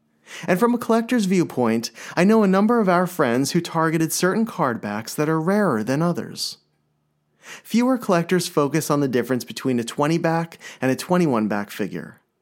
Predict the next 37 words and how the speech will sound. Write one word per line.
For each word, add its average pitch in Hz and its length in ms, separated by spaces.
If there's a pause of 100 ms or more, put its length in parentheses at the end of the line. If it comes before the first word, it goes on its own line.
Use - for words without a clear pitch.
(320)
and 160 140
even 202 240
fewer 185 460
understand 160 540
the 160 60
market 123 460
when 131 140
it 127 40
comes 139 280
to - 100
differences 117 560
between - 340
a 104 60
twenty-one 165 520
A 107 380 (340)
and 113 120
a 113 60
twenty-one 117 540
B. 127 360 (1200)
But 156 160
those 226 260
who 233 120
hunt 226 240
the 233 80
card 208 280
backs 202 300
and 175 100
sub 151 300
backs 113 380 (260)
love 202 360
to 240 100
dive 120 500
into 139 240
an 147 160
auction 156 440
like 101 220
this, - 440